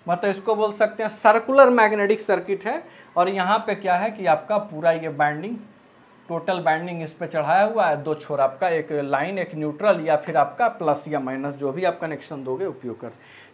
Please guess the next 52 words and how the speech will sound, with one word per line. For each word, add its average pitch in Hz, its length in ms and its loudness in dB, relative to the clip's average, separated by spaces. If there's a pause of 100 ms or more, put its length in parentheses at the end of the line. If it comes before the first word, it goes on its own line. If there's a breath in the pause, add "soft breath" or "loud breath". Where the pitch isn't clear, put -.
तो 214 40 0
ये 233 100 2
आपका 208 340 4
हो 196 160 4
गया 208 140 4
that 170 300 0
is 175 80 -6
known 160 240 -4
as 151 200 -2
the 202 100 6 (400 loud breath)
inductor। 156 440 -4
अब 262 180 0
देखिए, 277 300 2
अब 196 160 6
ये 254 160 0
जो 262 140 2
देखिए 220 280 4
आप 175 180 6
यहाँ 214 220 4
पे 247 100 -2
देखिए 240 220 0
क्लियर 233 360 0
पता 226 240 2
चल 196 200 0
रहा 165 120 2
है, 180 100 -2
ये 226 60 2
आपका 233 280 4
हो 214 100 4
गया 214 140 2
नेकेड 196 400 -2
वायर 139 220 4
हो 120 120 -4
गया, 117 200 -6 (340 loud breath)
यहाँ 180 160 6
पे 214 120 2
कनेक्शन 196 520 -2
देंगे, 170 180 -4
यहाँ 196 220 2
पे 220 120 -4
देखिए 208 320 -2
इंसुलेटेड 165 500 -6
है, 131 140 -6
यहाँ 160 200 0
पे 185 120 -8
देखिए 175 260 -6
यहाँ 208 220 2
से 214 120 -6
इंसुलेशन 180 460 -6
इसका - 220 -8
स्टार्ट - 360 -12
है। 98 100 -16